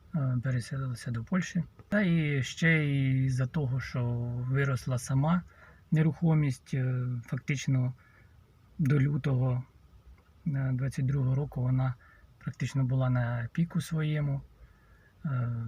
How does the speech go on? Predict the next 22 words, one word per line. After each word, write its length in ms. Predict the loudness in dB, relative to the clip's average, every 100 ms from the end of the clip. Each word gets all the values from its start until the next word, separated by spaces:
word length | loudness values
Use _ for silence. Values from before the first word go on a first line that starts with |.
| -8 -10 -20 _
а 100 | -2
інвестори, 880 | 2 4 4 4 2 0 2 2 2 0 0
які 320 | 0 0 0
інвестують 600 | 2 2 2 0 0 0 0
в 40 |
нерухомість 600 | 0 0 0 0 2 0
для 140 | -2
того, 240 | -2 -2 -4
щоб 240 | -6 -10 -10 -14 -14 -14 -20 -20 _ _ -20 -20 -20 -20 _ _ _ -4
здавати 520 | 0 2 2 2 2
в 80 | 4
оренду 360 | 4 4 4
мешкання, 880 | 2 2 4 4 4 4 4 4 2
вони, 600 | 0 0 0 0 0 -2 -4 -6 -8 -14 -20 -20 -8
враховуючи 580 | -2 0 0 0 0 -4
ціну 360 | -2 4 6 6
за, 440 | 4 4 2 -4 -10 _ _ -4
е, 300 | 0 0 2
нерухомість, 920 | 2 0 -2 0 0 0 -2 -4 -4
е, 320 | -8 -8 -6
і 260 | -4 -2 0
вираховують, 960 | 0 -2 -2 -2 2 2 4 0 -2